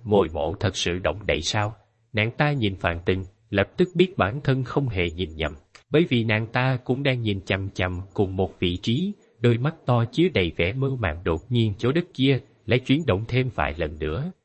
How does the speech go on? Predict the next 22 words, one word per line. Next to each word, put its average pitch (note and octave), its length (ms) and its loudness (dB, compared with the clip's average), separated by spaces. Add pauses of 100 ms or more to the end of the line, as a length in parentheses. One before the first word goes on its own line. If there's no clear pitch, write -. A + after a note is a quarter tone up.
(120)
bắn E3 180 0
lên A#2+ 240 2
một F#2+ 240 -4
nắm D3 220 -6
bùn E2 140 2 (100)
đất. C#3 140 2 (400)
Bên G#2+ 240 6
dưới A#2+ 360 2 (100)
có E3 100 4
thứ F3 260 4
gì D#2+ 200 0
đó, B2+ 320 -2 (300)
đây C3 200 4
là F2 220 2
suy C3+ 240 0
nghĩ A2+ 400 0
đầu G2+ 220 2 (100)
tiên D3 200 2
nảy F3+ 260 2
ra B2+ 220 0
trong A#2+ 260 -4
đầu E2+ 180 0